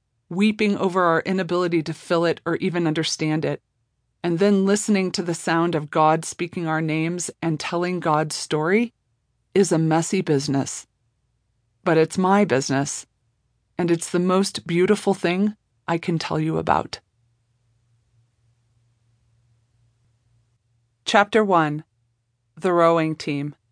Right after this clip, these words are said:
"Blessed are the poor in spirit, for theirs is the kingdom of heaven." Matthew five three.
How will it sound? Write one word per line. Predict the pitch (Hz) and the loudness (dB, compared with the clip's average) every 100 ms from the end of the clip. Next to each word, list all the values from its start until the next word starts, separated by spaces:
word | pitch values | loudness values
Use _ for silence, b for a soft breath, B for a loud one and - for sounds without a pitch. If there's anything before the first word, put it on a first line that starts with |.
| _ _ _ _ _ _ _ _ _ _ _ _ _ | _ _ _ _ _ _ _ _ _ _ _ _ _
"Blessed | - 196 208 208 208 | 0 4 4 4 2
are | 190 | 2
the | 185 | 0
poor | - 190 | 0 0
in | 185 | 0
spirit, | 185 - 175 160 151 - _ _ _ _ | -4 -4 0 0 -2 -8 _ _ _ _
for | - 190 | -6 -2
theirs | 190 208 208 | 2 4 4
is | 175 160 | 0 -6
the | 170 | -8
kingdom | - 175 175 | -8 -6 -6
of | 165 | -4
heaven." | 185 170 147 147 _ _ _ _ - | -4 -4 -6 -8 _ _ _ _ -4
Matthew | 175 165 - 156 | 2 2 0 -8
five | - 175 165 165 180 _ - | -2 2 2 0 -4 _ -20
three. | - 175 160 156 156 | -8 -2 -2 -2 -8